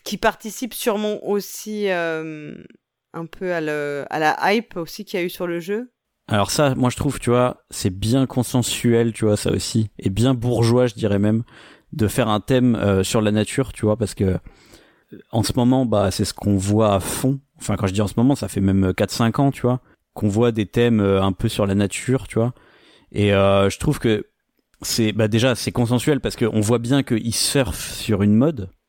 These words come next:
Speaker 2: Donc, euh, à aucun moment, ce thème, il, encore une fois, il cherche à te, à te mettre en danger ou à te, tu, tu vois, à te secouer un petit peu, tu vois.
Speaker 1: Bah, ça pourrait être un thème fort, mais le parti pris du jeu a aucun rapport avec le thème qui est, qui, qui est soutenu, quoi.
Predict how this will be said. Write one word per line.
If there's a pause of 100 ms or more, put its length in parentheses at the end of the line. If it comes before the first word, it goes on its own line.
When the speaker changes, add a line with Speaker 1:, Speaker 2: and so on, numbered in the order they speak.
(240)
Speaker 2:
Donc,
euh,
à
aucun
moment,
ce
thème,
il, (260)
encore
une
fois,
il
cherche
à
te, (320)
à
te
mettre
en
danger
ou
à
te,
tu,
tu
vois,
à
te
secouer
un
petit
peu,
tu
vois. (320)
Speaker 1:
Bah,
ça
pourrait
être
un
thème
fort,
mais
le
parti
pris
du
jeu
a
aucun
rapport
avec
le
thème
qui
est,
qui,
qui
est
soutenu,
quoi.